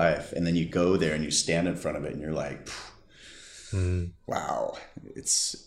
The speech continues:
Speaker 1: like, Pipeline's like, feels like an arena. It feels like you're in the Coliseum and there's just gladiators battling it out in these,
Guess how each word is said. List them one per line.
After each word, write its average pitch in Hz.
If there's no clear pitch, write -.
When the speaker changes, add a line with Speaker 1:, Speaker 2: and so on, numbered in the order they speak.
Speaker 1:
like, 85
Pipeline's 82
like, 80
feels 85
like 80
an 76
arena. 82
It -
feels 92
like 85
you're 78
in 98
the 80
Coliseum 92
and 82
there's 80
just 85
gladiators 85
battling 82
it 76
out 92
in 82
these, 76